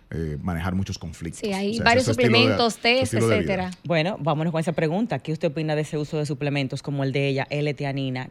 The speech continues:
Speaker 3: gaba, magnesio, a veces mezclarlos todos? ¿Qué opina del suplemento, de suplementos para dormir?
Speaker 2: Y los tés también, porque hay muchos,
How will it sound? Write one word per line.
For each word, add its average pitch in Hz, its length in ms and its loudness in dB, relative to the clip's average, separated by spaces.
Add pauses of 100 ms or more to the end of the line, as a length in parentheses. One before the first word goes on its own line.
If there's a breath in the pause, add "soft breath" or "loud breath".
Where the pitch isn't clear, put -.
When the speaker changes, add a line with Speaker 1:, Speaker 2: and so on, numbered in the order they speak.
Speaker 3:
gaba, 139 440 -2
magnesio, 139 840 -4 (260 loud breath)
a 143 120 -4
veces 156 280 -2
mezclarlos 143 540 -4
todos? 135 500 -2
¿Qué 196 120 -2
opina 220 240 -2
del 196 100 -2
suplemento, 165 480 -4
de 170 60 -2
suplementos 160 360 -6
para 151 200 -6
dormir? - 340 -10
Speaker 2:
Y 240 120 2
los 226 200 0
tés 220 360 -2
también, 185 460 -2
porque 208 280 0
hay 196 120 2
muchos, 269 480 -2